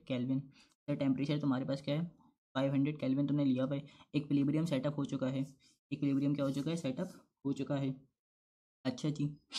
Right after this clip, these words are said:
क्या पे क्लोज container में, देखो बेटा equilibrium के लिए शरारती क्या है कि भाई क्या वो container close हो, अगर container, container open है तो बेटा मास क्या हो जाएगा, Exit हो जाएगा। जैसे यहाँ पर क्या है, सीएल टू gas,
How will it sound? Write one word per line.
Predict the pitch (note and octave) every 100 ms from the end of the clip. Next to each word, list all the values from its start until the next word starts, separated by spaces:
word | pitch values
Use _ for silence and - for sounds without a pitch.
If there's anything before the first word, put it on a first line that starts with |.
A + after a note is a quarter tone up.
| - - _ _ -
क्या | C3
पे | F3
क्लोज | D3 C#3+ C#3+
container | C#3 B2+ B2+
में, | B2+
देखो | B2 C3+
बेटा | C#3+ D#3
equilibrium | C3+ C3+ C3+ C3 C3+
के | C#3 C#3+
लिए | C3+ C#3+
शरारती | D3+ B2+ B2+ C3 C#3+
क्या | B2+
है | C3+
कि | C#3+
भाई | C#3+ C#3+ -
क्या | C3+
वो | C#3
container | B2+ C3 C3
close | C3 B2+ B2+
हो, | C3 - - _ B2+
अगर | C3
container, | C3+ C3 B2+ C#3+ C#3
container | C3+ C3 C3+ B2+
open | C3 D3
है | C#3+
तो | C#3
बेटा | C3+ C#3+
मास | C3 C#3 -
क्या | C#3
हो |
जाएगा, | C#3 C3 -
Exit | A#2+ C3 D3
हो | C#3+
जाएगा। | C3 C3 C3
जैसे | B2+ C#3+
यहाँ | C3+
पर | C#3
क्या | D3
है, |
सीएल | D3 C3+ C3
टू | C3
gas, | B2+ B2